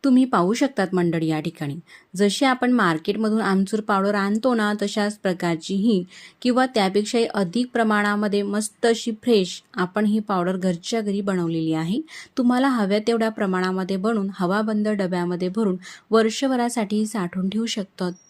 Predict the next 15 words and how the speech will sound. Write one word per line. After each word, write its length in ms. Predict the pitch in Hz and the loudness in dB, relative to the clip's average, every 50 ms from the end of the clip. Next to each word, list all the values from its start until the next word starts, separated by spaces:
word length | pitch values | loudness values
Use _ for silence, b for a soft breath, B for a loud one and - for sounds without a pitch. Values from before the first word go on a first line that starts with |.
| _ _ | _ _
तर 180 | 233 220 185 170 185 B B B B B B B | 2 2 2 0 -4 B B B B B B B
ही 100 | 202 202 | 2 2
जी 160 | 196 190 - 254 | 2 2 -2 -2
पावडर 400 | 254 - 214 185 170 180 202 220 | -2 0 -2 0 0 0 0 0
आहे 160 | 220 214 208 | 0 0 0
ना, 100 | 202 202 | 0 0
आंबट 380 | - 190 180 180 180 190 185 | 0 0 0 0 0 0 -2
चिंबट 400 | 180 - - 185 180 180 185 180 | -4 -2 -2 0 0 0 -2 -2
वरणामध्ये, 840 | 185 175 175 170 156 151 165 185 214 214 196 175 180 175 175 170 180 190 - _ _ _ _ | -2 -4 -2 -2 -2 -2 -2 0 0 0 0 0 0 0 0 -2 -4 -6 -12 _ _ _ _
वेगवेगळ्या 400 | 180 175 170 170 165 170 175 170 | -2 0 0 0 -2 -2 -2 -4
अशा 200 | 175 175 196 180 | -4 -4 -4 -2
रेसिपीमध्ये, 800 | 170 156 151 160 - - 175 - 226 226 208 190 170 180 180 | -2 -2 -4 -6 -8 -10 -6 -4 -4 -2 -2 -2 -2 -2 -4
वेगवेगळ्या 380 | 175 180 170 170 160 165 170 175 | -2 -2 -2 -2 -2 -2 -4 -4
प्रकारच्या 480 | 175 - 180 175 - 170 170 180 196 190 | -4 -6 -8 -6 -4 -6 -4 -4 -4 -4
नाश्त्यामध्ये 720 | 185 160 156 160 - - 202 220 233 220 190 160 170 190 | -2 -4 -4 -6 -6 -4 -4 -2 -2 -2 -2 -2 -2 -2